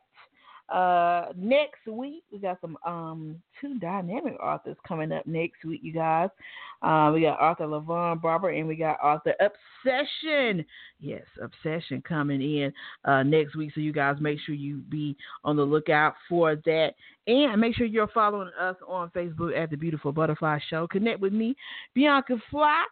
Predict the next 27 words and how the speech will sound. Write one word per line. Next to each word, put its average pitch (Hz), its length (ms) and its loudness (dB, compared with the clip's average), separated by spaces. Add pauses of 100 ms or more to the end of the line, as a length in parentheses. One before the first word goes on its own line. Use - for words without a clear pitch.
(460)
uh, 185 300 -2
so 170 80 -8
you 196 100 -8
can 165 120 -8
keep 208 260 -8
up 175 140 -4
with 165 80 -8
the 151 100 -8
latest 170 300 -4
and 175 80 -4
the 139 60 -8
greatest 156 420 -8
of 151 120 -14
what's 160 220 -8
going 151 400 6
down 156 500 6
over 139 200 2
here 147 400 4 (100)
on 147 400 4
The 151 60 0
Beautiful 156 320 4
Butterfly 143 460 4 (100)
Show 147 160 2
and 170 320 -4
Vibration 143 560 -4
Radio, 143 600 0
guys. 143 380 0